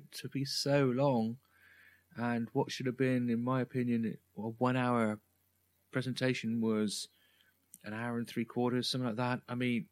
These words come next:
you know, Watch Series four, good update. It's gonna stop you dying of a heart attack. Um, you know, but it didn't need thirty minutes to show you the new Breathe app and the new Breathe faces.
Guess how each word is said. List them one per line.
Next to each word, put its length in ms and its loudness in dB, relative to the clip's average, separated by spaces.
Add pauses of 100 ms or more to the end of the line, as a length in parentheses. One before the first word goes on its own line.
you 140 -16
know, 60 -14 (380)
Watch 300 2
Series 320 4
four, 400 4 (1300)
good 180 6
update. 400 6 (180)
It's 140 -10
gonna 180 2
stop 300 2
you 80 2
dying 320 8
of 80 2
a 80 4
heart 200 4
attack. 440 0 (560)
Um, 680 -2 (720)
you 140 -8
know, 280 -8
but 220 -4
it 140 -6
didn't 260 -2
need 200 -8
thirty 280 -6
minutes 600 -6
to 100 -6
show 200 0
you 140 0
the 120 -4
new 180 0
Breathe 320 -4
app 300 -8
and 100 -12
the 80 -14 (100)
new 100 -8
Breathe 240 -10
faces. 540 -8